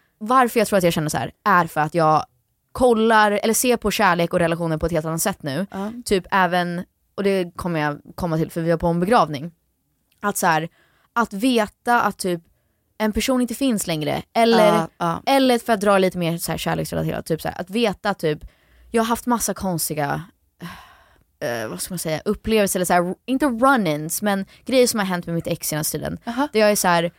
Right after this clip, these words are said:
Speaker 1: "Nej, nej, du får liksom inte
Speaker 2: Finnas.
Speaker 1: vistas
Speaker 2: Existera.
Speaker 1: här." <laughs> Nej, men så här, nej, nej, det blir för på riktigt att
Speaker 2: Mm.
Speaker 1: typ, du får inte umgås med mina vänner, no thank you. Du får inte gå på de här konserterna, no,
Speaker 2: Nej.
Speaker 1: no, no.
Speaker 2: Nej.
Speaker 1: Så här, håll dig utanför.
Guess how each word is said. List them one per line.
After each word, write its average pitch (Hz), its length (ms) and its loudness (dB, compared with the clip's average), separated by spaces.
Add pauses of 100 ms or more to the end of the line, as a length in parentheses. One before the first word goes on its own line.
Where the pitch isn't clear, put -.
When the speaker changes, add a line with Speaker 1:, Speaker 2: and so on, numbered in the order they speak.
(140)
Speaker 1:
"Nej, 277 320 4
nej, 180 420 2
du 233 280 0
får 233 180 0
liksom 226 260 -2
inte 190 440 0
Speaker 2:
Finnas. 240 300 6
Speaker 1:
vistas - 440 2 (140)
Speaker 2:
Existera. 226 180 2
Speaker 1:
här." 170 440 6 (120)
<laughs> 381 100 4
Nej, 302 220 4
men 285 140 2
så 262 80 2
här, 185 200 4 (280)
nej, 285 220 4
nej, 254 160 2
det 226 180 2
blir 240 140 4
för 220 420 4
på 214 140 -2
riktigt 190 400 -2
att - 60 -2
Speaker 2:
Mm. 190 120 -4
Speaker 1:
typ, 170 200 -2 (160)
du 214 260 0
får 240 140 -2
inte 226 140 2
umgås 196 280 2
med 185 80 -2
mina 170 160 0
vänner, 156 260 2
no 165 180 0
thank 165 300 -2
you. 165 120 2
Du 170 120 -4
får 180 120 -4
inte 175 120 -4
gå 170 360 2 (340)
på 170 440 2
de 185 120 -4
här 170 140 -2
konserterna, 156 560 0
no, - 80 -8
Speaker 2:
Nej. 180 220 2
Speaker 1:
no, 170 80 2
no. 151 420 -2
Speaker 2:
Nej. 165 100 -4
Speaker 1:
Så 175 60 0
här, 165 100 2
håll 190 280 0
dig 185 120 4
utanför. 160 560 0